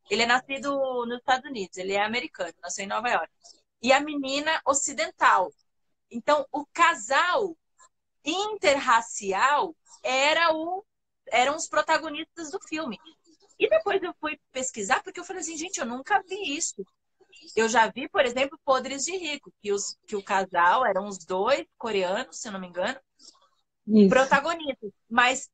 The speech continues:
Speaker 1: um casal interracial protagonista em Hollywood eu nunca tinha visto.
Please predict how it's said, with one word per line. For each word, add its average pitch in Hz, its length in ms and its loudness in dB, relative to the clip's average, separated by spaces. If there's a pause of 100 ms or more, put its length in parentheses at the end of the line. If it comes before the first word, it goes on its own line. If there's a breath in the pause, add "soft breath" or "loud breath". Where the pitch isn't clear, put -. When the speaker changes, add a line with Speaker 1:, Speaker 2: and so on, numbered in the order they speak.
(160)
Speaker 1:
um 269 140 -8
casal 247 500 2 (100)
interracial 311 880 -4 (120)
protagonista 269 880 -2 (120)
em 320 160 -2
Hollywood 285 540 0
eu 311 100 4
nunca 370 300 -6
tinha 403 240 -6
visto. 202 380 -6